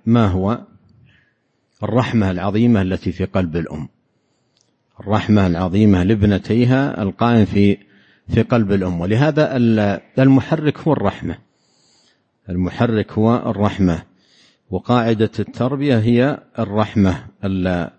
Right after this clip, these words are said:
العظيمة التي تكون من الآباء لأولادهم.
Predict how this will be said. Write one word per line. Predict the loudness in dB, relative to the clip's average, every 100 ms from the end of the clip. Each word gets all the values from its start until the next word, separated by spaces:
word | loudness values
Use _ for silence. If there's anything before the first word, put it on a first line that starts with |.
| _ -8
العظيمة | -4 -2 4 4 6
التي | 4 0 0 2 0 -2 -20 -20 -20 _ _ _ _ _ _ _ _ -20 -12
تكون | -4 -2 2 6 6
من | 6 4 0 -4 -12 _ _ _ _ _ _ _ _ _ -20 -20 -20 -20 _ -6
الآباء | -2 0 0 0 0 0
لأولادهم. | -2 -2 -2 -6 _ -20 _ -6 -4 -4 -4 -2 -2 -4 -8 -12